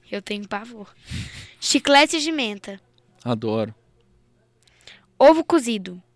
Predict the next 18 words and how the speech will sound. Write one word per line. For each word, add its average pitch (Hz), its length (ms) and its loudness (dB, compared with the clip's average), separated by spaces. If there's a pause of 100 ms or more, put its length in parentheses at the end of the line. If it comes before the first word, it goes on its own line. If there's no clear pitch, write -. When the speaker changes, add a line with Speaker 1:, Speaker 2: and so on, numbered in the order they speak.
Speaker 2:
Nó, 131 280 -8 (140)
perfeição. 123 640 -6 (280)
Speaker 1:
<laughs> - 500 -12 (1400)
Pessoas 277 440 6
mastigando, 269 580 -4 (100)
mastigando 233 680 -4
de 220 100 -8
boca 226 280 -6
aberta. 185 420 -10
Speaker 2:
Nossa, 156 760 2 (160)
detesto. 135 640 2 (1160)
Speaker 1:
<laughs> - 140 -12 (280)
Minha 285 240 4
mãe, 269 320 -2 (680)
ela 311 280 6
quase 277 360 6
desmaia. 269 800 2 (1040)
Ela, 269 260 4